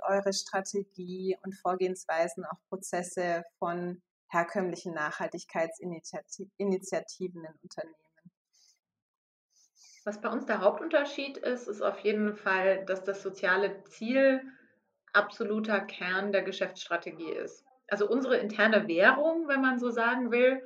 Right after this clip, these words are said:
Speaker 2: ist nicht nur der Umsatz oder der Gewinn, den wir erzielen. Wäre schön, wenn wir auch einen Gewinn mal machen würden, <laughs> aber wir sind ja noch sehr jung, ähm, sondern auch, wir nennen's einfach die Shares, ja? Wie oft konnten wir teilen?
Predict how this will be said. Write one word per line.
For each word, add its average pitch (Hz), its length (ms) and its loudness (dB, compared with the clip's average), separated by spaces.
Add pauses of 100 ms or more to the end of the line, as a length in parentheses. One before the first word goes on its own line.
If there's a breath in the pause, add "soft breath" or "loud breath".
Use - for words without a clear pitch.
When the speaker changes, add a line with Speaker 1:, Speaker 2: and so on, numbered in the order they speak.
(880 loud breath)
Speaker 2:
ist 208 200 -2
nicht 226 180 -4
nur 202 220 6
der 185 200 2
Umsatz 294 420 2
oder 190 280 2
der 175 160 -2
Gewinn, 208 320 -2
den 262 180 -2
wir 247 80 2
erzielen. 247 680 0 (200)
Wäre 190 240 -4
schön, 233 220 4
wenn 208 160 6
wir 175 100 4
auch - 80 0
einen 190 100 -8
Gewinn 214 200 2
mal 170 140 2
machen 226 340 0
würden, 294 280 6
<laughs> - 260 -8
aber 185 240 0
wir 180 60 -4
sind 190 160 -6
ja 185 80 -4
noch 185 160 -12
sehr 170 160 -4
jung, 294 240 0 (680 loud breath)
ähm, 196 460 2 (140)
sondern 233 460 6
auch, 214 460 6 (120)
wir 214 140 0
nennen's 202 220 0
einfach 196 220 -2
die 190 100 -10
Shares, - 480 2
ja? 233 280 -4
Wie 226 120 4
oft 233 160 -2
konnten 208 240 -6
wir 180 120 -6
teilen? 160 540 -12